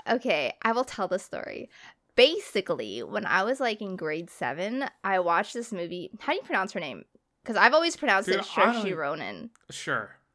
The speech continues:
Speaker 2: Honestly,
Speaker 1: Okay.
Speaker 2: sure. <laughs>
Speaker 1: No, she needs to have the respect she deserves. Let me
Speaker 2: <laughs>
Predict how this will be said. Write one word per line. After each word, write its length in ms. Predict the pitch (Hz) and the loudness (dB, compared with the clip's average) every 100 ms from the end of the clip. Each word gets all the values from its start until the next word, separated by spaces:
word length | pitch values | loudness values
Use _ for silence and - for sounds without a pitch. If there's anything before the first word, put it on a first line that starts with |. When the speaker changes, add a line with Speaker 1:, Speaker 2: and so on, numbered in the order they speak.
| _ | _
Speaker 2:
Honestly, 400 | 147 165 175 208 | 0 0 0 -2
Speaker 1:
Okay. 140 | 175 196 | 2 2
Speaker 2:
sure. 460 | - 160 123 117 190 - | 2 0 2 0 -2 4
<laughs> 340 | 180 - - - - _ _ - - 523 403 - | 2 2 -6 -20 -20 _ _ -18 -10 -8 -6 -4
Speaker 1:
No, 480 | 254 330 349 233 226 | 4 8 8 8 4
she 200 | 262 285 | -2 -6
needs 280 | 302 330 - | -4 -6 -6
to 100 | 392 | -6
have 380 | 311 247 247 220 | 2 2 2 -2
the 80 | 233 | -4
respect 480 | 240 240 - 269 - | -2 -6 -6 -6 -8
she 120 | - | -8
deserves. 640 | 277 226 226 277 - 220 - - _ | -6 -4 -6 -6 -8 -12 -14 -14 _
Let 120 | 240 | -6
me 220 | 226 170 - - _ - - - - _ - | -6 -6 -12 -18 _ -20 -20 -20 -20 _ -20
Speaker 2:
<laughs> 300 | 190 190 165 | -16 -8 -6